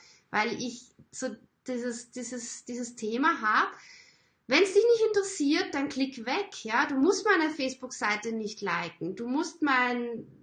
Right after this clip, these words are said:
du musst mein Video nicht anschauen, ja. Also <laughs> es ist wirklich, äh, eine freiwillige Geschichte und deshalb kann ich auch so offen auch sein, weil es eben freiwillig ist und weil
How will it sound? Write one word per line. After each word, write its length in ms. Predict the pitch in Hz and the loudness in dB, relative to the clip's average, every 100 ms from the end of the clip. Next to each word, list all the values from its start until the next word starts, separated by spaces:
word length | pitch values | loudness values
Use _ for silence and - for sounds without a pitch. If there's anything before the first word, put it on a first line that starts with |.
| _ _ - | _ _ -6
du 120 | 277 | -2
musst 260 | 294 392 359 | 0 0 0
mein 180 | 311 | 0
Video 280 | 247 233 226 | 0 -2 -2
nicht 240 | 226 220 - | -4 -4 -2
anschauen, 600 | 185 185 185 185 170 175 | -2 -2 -2 -2 -2 -2
ja. 240 | 185 277 - - - - - | 0 0 0 -12 -20 -12 -2
Also 160 | 269 330 | 4 4
<laughs> 80 | - | 6
es 180 | 359 - | 6 8
ist 240 | 370 381 | 4 4
wirklich, 640 | 277 294 320 294 320 330 330 - - - - _ - - | 0 -2 -2 -2 -2 -2 -6 -16 -18 -18 -20 _ -12 2
äh, 300 | 262 247 - | 6 6 6
eine 200 | 240 262 | 4 2
freiwillige 760 | 262 - 202 330 359 285 254 226 | 0 2 4 6 4 2 0 -4
Geschichte 800 | 247 - 269 370 - 226 220 - | 0 0 0 -4 -2 0 0 -2
und 180 | 247 247 | -4 -2
deshalb 380 | 247 285 277 - | -2 0 0 2
kann 240 | 180 233 | 2 2
ich 180 | 302 - | 0 -2
auch 120 | - | -4
so 420 | - 247 240 247 - _ _ - | -2 0 0 -2 -14 _ _ 0
offen 600 | 226 - - 254 220 - | 2 2 0 -6 -6 0
auch 200 | 190 196 | 0 0
sein, 600 | - 190 185 202 294 - - _ _ _ | -4 -2 0 0 -2 -6 -18 _ _ _
weil 400 | 208 220 214 240 254 | -4 2 2 2 -2
es 120 | 247 | -6
eben 420 | - 226 220 220 214 | -6 -4 -4 -6 -10
freiwillig 760 | - 214 190 190 214 208 196 | -6 0 2 0 -4 -6 -8
ist 240 | 214 226 - | -8 -10 -8
und 220 | 226 147 | -8 -2
weil 320 | 185 214 247 | 2 2 0